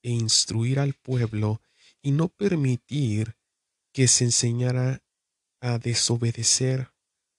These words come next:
o a desviar al pueblo de las leyes que estableció Dios desde el encuentro que Dios tuvo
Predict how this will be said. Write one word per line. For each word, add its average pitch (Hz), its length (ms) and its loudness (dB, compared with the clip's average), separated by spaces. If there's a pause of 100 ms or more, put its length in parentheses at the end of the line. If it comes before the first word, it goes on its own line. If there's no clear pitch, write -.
(200)
o 127 180 2
a 117 40 2
desviar 123 440 0
al 131 120 0
pueblo 107 720 -2 (240)
de 120 160 0
las 113 240 0
leyes 117 520 0
que 110 100 -10
estableció 107 640 0
Dios 117 540 0 (460)
desde 120 760 0 (240)
el 123 420 -2 (440)
encuentro 131 580 0
que 120 100 -4
Dios 117 320 0
tuvo 113 460 -2